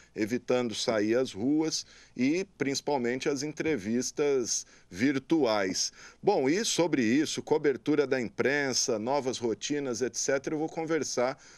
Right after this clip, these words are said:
com o jornalista Rodrigo Carraro, ele é âncora da, da rádio C B N Grandes Lagos aqui de Rio Preto e vai bater um papo aqui com a gente sobre jornalismo e como é que estão as novas rotinas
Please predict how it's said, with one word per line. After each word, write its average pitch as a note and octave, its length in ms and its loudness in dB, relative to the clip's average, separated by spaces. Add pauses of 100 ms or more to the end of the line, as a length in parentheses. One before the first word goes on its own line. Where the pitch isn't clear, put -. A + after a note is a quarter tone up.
(180)
com F#3 240 2
o E3 40 2
jornalista C3 720 0
Rodrigo A#2 480 -2
Carraro, A#2 540 0
ele B2+ 140 2
é C#3 60 2
âncora B2+ 560 0
da, A2+ 300 -2 (380)
da G#2+ 160 -2
rádio A2+ 360 -2
C - 280 -2
B C3+ 140 2
N B2+ 200 -2
Grandes A2 320 -2
Lagos A2 440 -2
aqui C3+ 280 -2
de C3+ 140 -4
Rio A#2 160 0
Preto D#3 540 -2 (320)
e A#2 80 -4
vai D3 140 0
bater E3 240 0
um F#3 80 -2
papo C#3 380 0
aqui B2 180 -4
com B2+ 120 -2
a G#2 80 2
gente A2 320 -6
sobre A#2 360 -4
jornalismo A2 880 -2 (340)
e A2+ 240 -2
como C#3 260 -2
é C3+ 80 0
que - 80 -16
estão D3+ 360 -2
as D#3 220 -2
novas D3+ 480 0
rotinas D3+ 800 -2